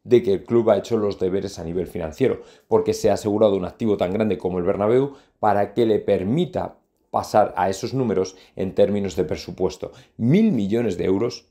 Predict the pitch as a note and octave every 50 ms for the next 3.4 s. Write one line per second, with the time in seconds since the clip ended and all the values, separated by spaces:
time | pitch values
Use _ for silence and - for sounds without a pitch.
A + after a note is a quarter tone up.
0 | _ - - G#2+ - A#2+ A2+ A2 G#2 - - G2+ F#2+ G2 G#2 G#2+ A2 G2 D#2+ -
1 | F#2 F2 E2+ E2 - F2+ E2 D#2+ D2+ - - - F#2+ F#2 - - - - - G2+
2 | F#2+ F#2+ G2 G2 - F#2 F#2 F#2 F#2 F#2+ F2+ F#2 F#2+ F2+ E2+ E2 - F2 E2 D#2
3 | - - D#3 D3+ - - - -